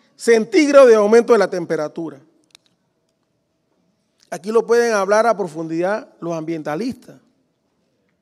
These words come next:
Entonces, todas esas cosas, señores, debemos tenerlas en perspectiva, en elemento. ¿Y por qué traemos esto a colación?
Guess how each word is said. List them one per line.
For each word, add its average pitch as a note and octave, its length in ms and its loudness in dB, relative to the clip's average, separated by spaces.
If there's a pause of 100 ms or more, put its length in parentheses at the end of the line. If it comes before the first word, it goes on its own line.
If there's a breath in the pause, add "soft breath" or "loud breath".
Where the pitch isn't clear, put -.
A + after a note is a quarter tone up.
(2000)
Entonces, G#3+ 240 -12
todas C4 160 0
esas C4 120 -4
cosas, A#3 300 -4
señores, G3+ 320 -6
debemos G3+ 300 -8
tenerlas F#3 460 -10
en E3+ 140 -12
perspectiva, D3 840 -12 (520)
en F3 180 -8
elemento. E3+ 720 -2 (3000)
¿Y A#3 80 -8
por B3 180 2
qué C#4+ 100 6
traemos C#4+ 320 4
esto C#4 160 2
a C4 60 -4
colación? G#3 600 -4